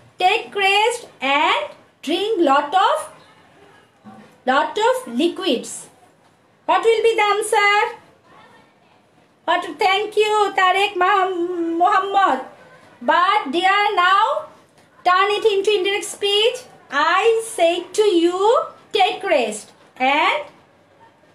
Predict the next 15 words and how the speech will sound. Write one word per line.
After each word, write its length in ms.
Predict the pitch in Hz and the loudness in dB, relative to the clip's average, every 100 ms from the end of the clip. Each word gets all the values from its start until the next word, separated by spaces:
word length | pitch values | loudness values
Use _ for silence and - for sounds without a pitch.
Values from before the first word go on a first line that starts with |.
| _ - | _ -6
drink 360 | 349 381 359 311 | -4 -2 0 2
lot 260 | 320 320 403 523 | 2 0 0 0
of 200 | - 277 320 | 0 -2 -2
liquids." 500 | 339 370 269 208 - - - - - - - - _ - _ _ _ _ _ _ - | 0 0 -2 -2 -8 -18 -20 -20 -20 -20 -20 -20 _ -20 _ _ _ _ _ _ -6
I 180 | 285 403 494 | -2 0 0
suggested, 840 | 403 349 415 415 - - 453 466 - 359 | 2 2 2 0 -2 0 0 0 -4 0
you 160 | 494 480 | 2 2
can 220 | 480 466 | 0 2
write 260 | 381 370 427 | 2 2 0
I 80 | 415 440 | 0 2
suggested, 720 | 339 381 403 - 403 403 - - - 311 | 2 0 -4 0 0 0 -2 -12 -18 -12
you 80 | 359 | -4
can 200 | 403 392 | -2 0
write. 360 | 339 339 370 508 - - _ _ _ _ _ _ _ _ _ _ _ _ _ _ _ - _ _ _ _ _ _ - | 2 2 0 -2 -14 -20 _ _ _ _ _ _ _ _ _ _ _ _ _ _ _ -20 _ _ _ _ _ _ -2
Okay, 240 | 339 403 | 0 2